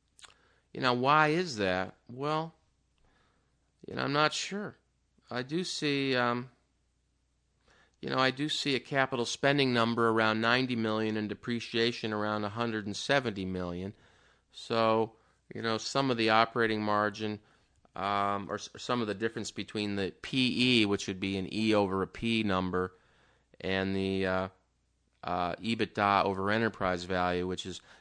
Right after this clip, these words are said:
you know, one's a yield on just the equity holder, E over P, and one's a yield on the owner of the whole company.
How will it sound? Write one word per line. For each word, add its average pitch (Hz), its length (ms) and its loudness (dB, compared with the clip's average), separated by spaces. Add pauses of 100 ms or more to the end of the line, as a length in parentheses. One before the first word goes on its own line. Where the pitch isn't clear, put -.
you 101 60 -6
know, 101 80 -2
one's 120 300 2
a 117 60 2
yield 110 400 4
on 98 200 4
just - 400 0
the 95 280 0 (200)
equity 113 340 4
holder, 95 480 2
E 101 200 -2
over 92 220 2
P, 98 540 2
and 101 180 0
one's 104 260 4
a 101 60 -2
yield 98 380 2
on 95 160 2
the 95 120 0
owner 98 280 2
of 90 120 -6
the 87 100 -2
whole 95 200 2
company. 87 640 2